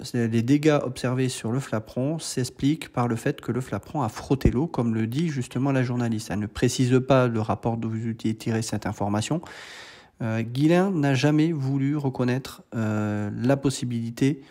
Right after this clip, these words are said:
de, on va dire de, de ce dégât du flapperon par rapport à ça. Comme on va le voir après, il reste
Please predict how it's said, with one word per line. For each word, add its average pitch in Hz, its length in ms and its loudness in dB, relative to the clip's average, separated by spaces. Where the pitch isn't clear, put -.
de, 104 1040 -2
on - 40 -8
va 110 80 -4
dire 113 180 0
de, 113 100 0
de 120 120 -2
ce 113 140 -2
dégât 120 300 2
du 123 100 0
flapperon 117 340 -2
par 123 140 -2
rapport 110 320 0
à 107 60 2
ça. - 180 -8
Comme 139 120 6
on 139 60 8
va 139 100 8
le 135 60 6
voir 131 160 6
après, 139 480 2
il 127 140 2
reste 139 440 2